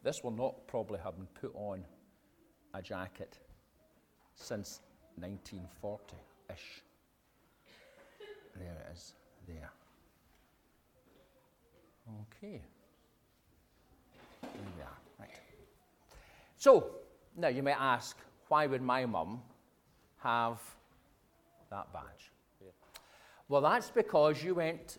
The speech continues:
Speaker 1: in the R A F, and I says, "I don't know what you were, whether you're a pilot or in Bomber Command or whatever it is,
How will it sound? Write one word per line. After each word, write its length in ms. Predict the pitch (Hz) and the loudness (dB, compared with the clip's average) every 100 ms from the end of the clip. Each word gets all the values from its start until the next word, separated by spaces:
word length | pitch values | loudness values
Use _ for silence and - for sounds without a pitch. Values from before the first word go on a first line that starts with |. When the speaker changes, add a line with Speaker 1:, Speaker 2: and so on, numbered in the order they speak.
| - | -6
Speaker 1:
in 120 | 135 | -2
the 60 | 131 | 4
R 160 | 120 120 | 6 8
A 80 | |
F, 80 | 123 | 6
and 80 | 123 | 4
I 20 | |
says, 180 | 107 123 | -2 0
"I 60 | 113 | 2
don't 180 | 151 | 2
know 140 | 147 139 | 2 4
what 240 | 139 139 - - | 4 2 0 -10
you 160 | 117 113 | -4 2
were, 200 | 117 131 | 4 4
whether 120 | 113 | 4
you're 160 | 98 90 | 0 -2
a 40 | |
pilot 680 | - - 131 139 139 139 - | 0 4 6 8 6 2 0
or 240 | 87 82 - - | 0 -2 -6 -12
in 120 | 101 87 | -12 -2
Bomber 280 | 120 143 | 2 4
Command 800 | 135 - 120 120 127 131 131 120 - | 2 0 4 4 4 2 0 -2 -2
or 100 | 107 | -2
whatever 380 | 101 104 110 110 | -2 2 2 2
it 220 | 76 80 | -2 -8
is, 280 | 90 - | -10 -12